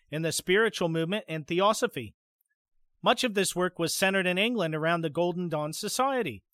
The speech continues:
founded by Samuel Li-, Little MacGregor Mathers in the late eighteen eighties. Now, it was the secret society, as we've covered, based loosely on Freemasonry, and like the Masons,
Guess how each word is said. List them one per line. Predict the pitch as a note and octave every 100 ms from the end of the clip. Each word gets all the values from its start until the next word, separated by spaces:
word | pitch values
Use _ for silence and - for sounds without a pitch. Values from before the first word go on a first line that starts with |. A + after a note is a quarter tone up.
| _ _ _
founded | E3+ F#3 A3
by | G3+ G3+
Samuel | - E3 E3+ G3+ A3
Li-, | E3 D#3+ -
Little | D#3 D#3+ E3+
MacGregor | G#3 F3 C#3 E3 D#3+ A3 G3
Mathers | F#3+ A#3+ F#3+ A#2 - - _ _ _ _
in | D#3
the | E3+
late | E3+ F3
eighteen | E3+ E3+ - G3
eighties. | A#3+ A#3+ C#3+ G#2 - _ _ _ _ _ _ -
Now, | D#3
it | F#3+
was | G3 G3 F#3+
the | A3+
secret | - E3 E3+ B3
society, | - A#3 - E3 E3+ A3+ F#3+
as | G3+
we've | A3+ C4
covered, | - E3 B2 F3+ - _ -
based | E3+ -
loosely | E3 A3 - A3+
on | G3+ G3
Freemasonry, | - A3 A#3+ C4+ - E3+ C3 A2 - _ _
and | D3
like | E3 F#3+
the | -
Masons, | A#3 E3+ D3+ D#3 G3 -